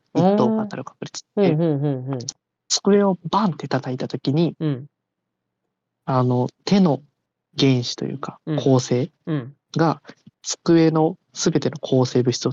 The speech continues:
Speaker 2: すり抜けて、
Speaker 1: うん。
Speaker 2: そのまま下に投下するのと同じぐらいの確率らしいんですよ。
Speaker 1: うん。宝くじが当たる確率が？
Speaker 2: そう、一等が当たる確率が。
Speaker 1: それ、なんか混ざってない？
Speaker 2: <laughs> え？
Speaker 1: まあいいや、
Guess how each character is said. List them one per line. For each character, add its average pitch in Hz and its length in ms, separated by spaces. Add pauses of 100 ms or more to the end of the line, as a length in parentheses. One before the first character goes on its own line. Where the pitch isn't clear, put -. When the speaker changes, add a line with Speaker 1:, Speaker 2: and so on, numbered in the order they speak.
(120)
Speaker 2:
す - 240
り 165 100
抜 165 120
け 135 120
て、 139 360
Speaker 1:
う 151 60
ん。 131 200 (640)
Speaker 2:
そ - 160
の 160 60
ま 160 100
ま 151 120
下 - 220
に 151 120
投 151 260
下 147 120
す - 180
る 139 160
の 123 120
と - 120
同 127 180
じ 123 100
ぐ 127 80
ら 127 80
い 123 40
の 127 60
確 131 220
率 - 180
ら 113 100
し - 100
い - 40
ん - 20
で - 120
す - 140
よ。 - 160
Speaker 1:
う - 40
ん。 - 320 (100)
宝 208 320
く 185 100
じ 131 140
が 120 120
当 123 60
た 127 80
る 127 100
確 127 160
率 123 160
が？ 147 200 (720)
Speaker 2:
そ - 140
う、 127 80
一 131 220
等 131 120
が - 140
当 127 60
た 143 80
る 139 100
確 - 220
率 302 140
が。 285 80
Speaker 1:
そ - 0
れ、 269 60
な 226 100
ん 277 40
か 196 80
混 156 180
ざ 240 120
っ 233 120
て 247 120
な - 80
い？ 147 80 (880)
Speaker 2:
<laughs> 180 340
え？ 254 180 (760)
Speaker 1:
ま 190 100
あ 156 60
い 147 60
い - 20
や、 139 100